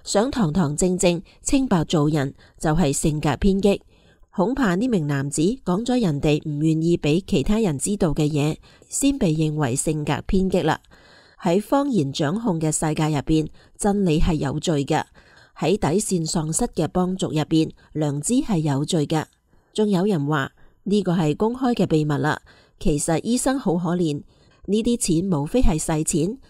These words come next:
大部分俾中間商，醫院少數領導同醫院攞咗啦，導致過度醫療，違背咗醫療道德。挨罵嘅係普通嘅醫生，損失嘅係病人，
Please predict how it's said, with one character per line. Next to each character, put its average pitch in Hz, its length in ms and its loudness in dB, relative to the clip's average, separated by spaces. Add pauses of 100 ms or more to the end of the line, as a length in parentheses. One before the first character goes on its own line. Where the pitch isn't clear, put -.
(200)
大 185 200 2
部 180 160 2
分 175 260 -2
俾 143 180 0
中 220 240 -2
間 226 200 -2
商， 247 260 -2 (280)
醫 240 160 0
院 180 220 2
少 175 280 -2
數 185 200 2
領 160 240 0
導 175 200 2
同 143 320 0
醫 202 140 0
院 170 200 0
攞 156 220 0
咗 151 160 0
啦， 165 220 -2 (280)
導 165 180 0
致 170 220 2
過 160 220 0
度 151 180 0
醫 190 240 0
療， 147 240 2 (360)
違 160 200 2
背 226 220 2
咗 160 260 0
醫 233 140 0
療 165 180 0
道 135 180 0
德。 185 280 0 (380)
挨 151 260 0
罵 165 240 2
嘅 185 220 0
係 160 200 -2
普 - 220 2
通 220 180 -2
嘅 220 140 -2
醫 196 100 -2
生， 220 260 -2 (380)
損 160 200 -2
失 196 180 0
嘅 247 180 -2
係 165 160 -2
病 143 240 -2
人， 123 220 -4